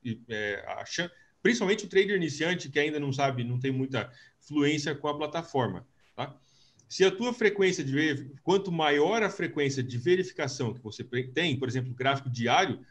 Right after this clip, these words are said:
você pode analisar cinquenta, sessenta pares tranquilamente, porque você precisa, o seu espaço de tomada de decisão é muito grande,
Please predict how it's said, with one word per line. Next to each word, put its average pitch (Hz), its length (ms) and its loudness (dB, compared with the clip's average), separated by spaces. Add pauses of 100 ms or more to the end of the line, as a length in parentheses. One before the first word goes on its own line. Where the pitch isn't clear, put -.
você 269 160 -6
pode 147 360 2
analisar 151 540 0
cinquenta, 175 500 -6
sessenta 139 400 -6
pares 135 380 -2
tranquilamente, 202 960 -2 (340)
porque 143 280 -4
você 165 100 -2
precisa, 160 340 -6 (180)
o 131 80 -4
seu 180 140 2
espaço 156 640 2 (300)
de 143 140 -2
tomada 156 460 4
de 127 60 0
decisão 131 300 2
é 123 40 2
muito 165 240 0
grande, 143 460 2